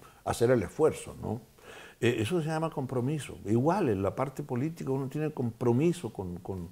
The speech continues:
con las ideas, con las maneras de, de, de hacer las cosas. Y, y claro,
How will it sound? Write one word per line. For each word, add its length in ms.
con 180
las 180
ideas, 580
con 200
las 160
maneras 420
de, 180
de, 220
de 120
hacer 260
las 220
cosas. 460
Y, 280
y 120
claro, 360